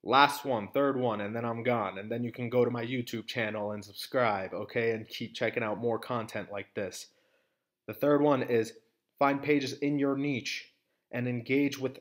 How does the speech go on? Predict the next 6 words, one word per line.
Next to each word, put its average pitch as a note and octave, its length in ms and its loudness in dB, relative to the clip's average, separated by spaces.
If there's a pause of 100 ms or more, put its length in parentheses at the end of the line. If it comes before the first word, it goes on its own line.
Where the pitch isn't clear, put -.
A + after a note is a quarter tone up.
their C#3+ 460 6
followers, A2 840 2 (360)
okay? D#3+ 460 2 (200)
It's B2+ 160 -4
that - 320 4
simple. D#3+ 560 0